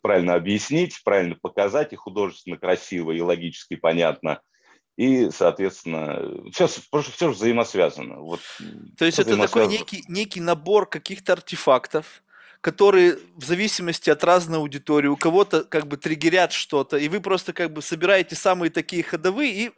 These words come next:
Speaker 2: попытаетесь создать из уже существующих, понятных, знакомых артефактов что-то, выглядящее по-новому.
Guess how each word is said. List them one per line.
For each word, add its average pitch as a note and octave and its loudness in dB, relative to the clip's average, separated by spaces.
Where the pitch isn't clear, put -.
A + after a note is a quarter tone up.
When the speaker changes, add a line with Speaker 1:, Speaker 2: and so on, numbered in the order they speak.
Speaker 2:
попытаетесь F#3+ 0
создать F3 0
из - -10
уже F#3+ 2
существующих, F3+ -8
понятных, E3+ 0
знакомых D#3 -2
артефактов E3+ -4
что-то, G#3 0
выглядящее F3 -2
по-новому. A#2+ -4